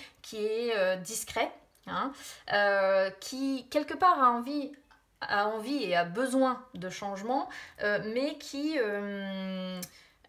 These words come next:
euh, qui est trop pris dans sa routine. Voilà, qui, qui est trop pris dans sa routine, qui est plutôt, on va dire, axé sur son succès matériel, euh, financier, que axé vraiment, euh, sur son cœur.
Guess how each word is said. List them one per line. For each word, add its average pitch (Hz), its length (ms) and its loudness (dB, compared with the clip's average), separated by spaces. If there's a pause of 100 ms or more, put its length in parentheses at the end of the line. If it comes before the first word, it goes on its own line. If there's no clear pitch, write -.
euh, 69 160 -12 (100)
qui - 160 -10
est 233 80 -8
trop - 160 -4
pris 339 200 -6
dans 277 120 0
sa 254 160 -4
routine. 196 560 -8 (340)
Voilà, 196 320 0 (160)
qui, 220 580 -10
qui - 140 -10
est 208 100 -6
trop 320 140 -6
pris 311 180 -6
dans 240 140 -2
sa 233 180 -4
routine, 220 640 -6
qui 226 220 -10
est 202 80 -4 (200)
plutôt, 277 400 -4
on 247 120 0
va 214 100 -2
dire, 226 160 -2
axé 214 340 -2
sur 220 320 -8
son 208 200 -10
succès 247 500 -6 (320)
matériel, 214 640 0
euh, 190 460 -6
financier, 226 840 -8
que 262 260 -4 (280)
axé - 400 -4
vraiment, 220 680 -2
euh, 185 140 -4
sur - 240 -10
son 202 180 -10
cœur. 233 600 0